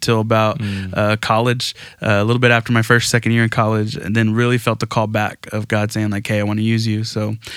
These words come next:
Speaker 1: uh, ended up joining an internship program at a church in Corpus, uh, and so, and then the rest from there is history. So grew up, uh, in there, started as an intern doing, uh, community groups,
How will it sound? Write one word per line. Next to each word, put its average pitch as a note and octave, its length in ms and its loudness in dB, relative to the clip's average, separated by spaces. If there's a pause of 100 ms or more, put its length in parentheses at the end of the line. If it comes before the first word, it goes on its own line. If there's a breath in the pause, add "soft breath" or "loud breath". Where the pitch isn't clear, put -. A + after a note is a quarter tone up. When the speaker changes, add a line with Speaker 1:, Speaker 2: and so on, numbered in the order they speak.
(260 loud breath)
Speaker 1:
uh, A2+ 120 2
ended D#3 200 4
up C#3+ 100 2
joining C3+ 500 4
an A2+ 140 0
internship B2 460 2
program B2 320 2
at A2 80 2
a - 20 0
church A#2 220 0
in A2 80 0
Corpus, - 440 0 (460 loud breath)
uh, G#2+ 300 2
and A2 180 0
so, A2+ 240 2
and A2 80 0
then A2 80 2
the A2 80 2
rest A#2 260 0
from A2+ 140 0
there A#2 140 4
is A2 100 0
history. A#2+ 340 -2
So A2 200 0
grew A#2 280 2
up, A2 140 -6 (340 loud breath)
uh, G#2+ 200 2
in A#2+ 140 4
there, A#2 200 4
started A#2 300 2
as A2 120 0
an A2 100 -2
intern A2+ 720 2
doing, A2+ 480 2
uh, G#2 160 0
community B2 400 2
groups, B2 440 0